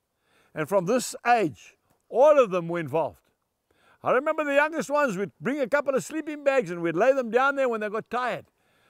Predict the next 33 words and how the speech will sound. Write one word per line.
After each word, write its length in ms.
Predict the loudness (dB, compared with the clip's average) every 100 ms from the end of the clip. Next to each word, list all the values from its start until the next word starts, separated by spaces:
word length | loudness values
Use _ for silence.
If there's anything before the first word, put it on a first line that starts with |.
| _
So 160 | -14 -6
they 200 | 0 0
heard 800 | 0 4 8 8 8 8 4 2
the 140 | -2 -4
gospel 960 | 0 0 2 0 -6 -4 0 0 -2
of 220 | -6 -6 -8
Jesus 500 | -8 -6 -8 -10 -12
Christ 580 | -8 -2 -2 -2 -6 _ _ _ _
continually. 920 | -2 0 0 -8 -8 -4 2 2 2 -6 _ _ _ _ _ _ _ _ _ _ _ _ _ _ _ _ _ -6
My 140 | -4
dear 220 | 4 4
friend, 400 | 6 4 2 -2 -14 _
guard 680 | 2 4 6 8 8 6 2
your 200 | 2 2
family 800 | 0 0 2 2 2 4 4 2 -2
with 260 | -4 -2
your 160 | 0 0
life. 420 | -2 -6 _ _ _ _ _ _ _ _ _ _ 0
Now, 160 | 2
I 20 |
want 140 | 4 2
to 160 | 2
tell 120 | 2 4
you 140 | 0
something 320 | 2 0 0
I 160 | 0 0
saw 360 | -2 -4 -2 -2
on 160 | -6 -4
television 540 | 0 0 0 -2 -4
just 160 | -6 -2
the 80 |
other 180 | -2 -2
day, 320 | -2 -4 -4